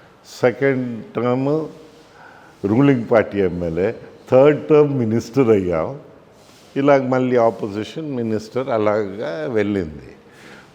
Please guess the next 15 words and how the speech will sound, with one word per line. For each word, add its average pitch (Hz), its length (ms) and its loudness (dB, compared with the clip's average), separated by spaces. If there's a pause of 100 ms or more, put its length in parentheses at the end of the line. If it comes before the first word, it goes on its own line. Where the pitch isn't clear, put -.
(100)
పార్లమెంట్ 147 680 2
అంతా 147 260 0
ఒకటే 135 440 0
టర్మ్ 123 500 0 (320)
పూర్తయి 104 520 0
అయింది. 82 360 -4 (500)
First 127 200 0
as 127 260 0
a 113 40 -4
cabinet 113 720 -2
minister, 123 680 -6
then 110 200 0
as 117 220 0
a, 113 180 0 (880)
uh, 95 480 2